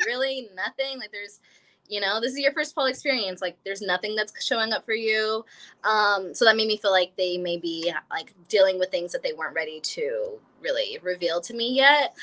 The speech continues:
Um, I also asked them what were some aspects about each other that they really admired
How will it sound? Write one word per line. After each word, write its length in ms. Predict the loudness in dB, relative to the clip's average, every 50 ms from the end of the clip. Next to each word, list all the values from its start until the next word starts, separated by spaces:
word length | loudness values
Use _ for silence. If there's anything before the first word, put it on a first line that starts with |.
| -14 -14 -14 -10 0 2
Um, 120 | 4 6
I 80 | 6 6
also 280 | 6 2 0 0 2
asked 360 | 4 4 4 4 4 0 -6 -2
them 220 | -2 0 0 -2
what 520 | -4 -6 -8 -8 -8 -2 0 0 0 0
were 140 | 0 -2 -4
some 180 | -4 -6 -6 -2
aspects 500 | 0 0 0 -2 -2 -6 -6 -6 -4 -6
about 460 | -8 -6 -2 0 0 2 0 0 -4
each 260 | -8 -12 -12 -8 -6
other 300 | -2 2 2 4 4 4 0
that 120 | 0 -2
they 120 | -2 -4
really 320 | -2 -2 -4 -4 -4 -4 -4
admired 680 | -6 -6 -6 -8 -6 -6 0 2 2 2 2 2 -2